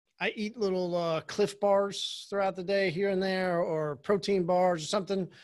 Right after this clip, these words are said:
snack on different things. And, uh, was sitting there enjoying my, uh, Clif Bar,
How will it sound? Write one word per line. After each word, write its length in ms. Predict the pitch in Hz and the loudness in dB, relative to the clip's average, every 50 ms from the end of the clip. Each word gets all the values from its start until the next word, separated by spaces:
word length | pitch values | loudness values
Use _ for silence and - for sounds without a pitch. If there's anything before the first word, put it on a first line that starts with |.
| - - - - _ - | -20 -20 -20 -18 _ -8
snack 500 | - - - - 240 214 196 202 - 208 | -4 -2 -2 2 4 4 4 4 2 2
on 160 | 202 208 202 | 2 2 2
different 320 | 190 202 175 190 175 - | 2 0 0 -2 -4 -2
things. 420 | 202 202 202 202 196 196 156 - - - - | -2 -2 0 0 0 0 -2 -2 -4 -2 0
And, 360 | 196 196 196 196 196 196 202 | 0 0 0 0 0 2 4
uh, 420 | 202 202 196 196 190 190 190 185 202 | 4 4 6 6 4 4 4 2 2
was 140 | 208 - | 0 0
sitting 140 | - 262 277 | 0 0 2
there 220 | 262 254 233 214 220 - - | 2 2 2 2 0 -2 -2
enjoying 680 | 208 202 196 165 165 220 226 233 233 233 220 214 202 | 0 0 0 2 2 2 4 4 4 4 2 2 2
my, 400 | 196 196 190 190 190 190 185 185 | 0 0 0 0 0 2 2 2
uh, 240 | 185 175 175 170 156 | 2 2 0 0 -2
Clif 380 | - - - 247 262 240 - - | -4 -4 -2 -2 -2 -2 -4 -6
Bar, 520 | 170 175 165 156 151 151 151 151 139 - | -2 0 0 0 0 0 -2 -4 -4 -8